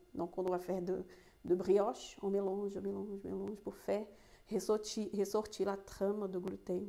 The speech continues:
Donc, on va ouvrir la pâte, là. Il faut que tu, qui a déjà fait de, de brioche, sait qu'on ouvre, là, hein, cette pâte pour voir si le gluten, il a été bien développé. Donc, il faut étirer la pâte, il faut pas qu'elle se déchire.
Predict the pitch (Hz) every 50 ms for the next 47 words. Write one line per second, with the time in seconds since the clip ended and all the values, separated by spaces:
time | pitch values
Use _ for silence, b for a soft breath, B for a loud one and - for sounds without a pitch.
0 | 196 - - - 180 - 180 180 185 196 208 202 190 190 185 185 180 180 - -
1 | 180 190 208 208 - - - 175 180 185 - - - - - - - - _ _
2 | _ - - - - B B B B B B B B B 208 - - - 202 202
3 | 208 208 - - - - 180 - - - - 226 240 247 208 190 185 185 175 180
4 | - - - - - 175 - - 156 160 180 185 180 185 196 214 247 - - -
5 | - - - - 190 202 196 - 214 196 180 185 180 185 196 214 220 214 180 170
6 | 165 170 190 226 - B B B B B B B B B - 180 180 175 160 156
7 | - - 175 175 - - - - 185 196 240 285 - - 226 - 233 226 196 202
8 | 185 185 185 202 233 262 - - - - - - - - 233 233 247 269 - B
9 | B B B B B 180 190 185 185 190 190 190 - 190 185 190 190 208 190 190
10 | 190 190 185 185 180 180 175 180 175 175 180 185 185 202 214 254 269 269 - 233
11 | 226 220 220 - 196 - - - 185 190 196 202 - - - - - 262 214 175
12 | 185 190 - - - - 175 190 196 - - - 190 190 - - - 185 185 -
13 | 196 - - - - 202 214 262 254 202 - - - - - 190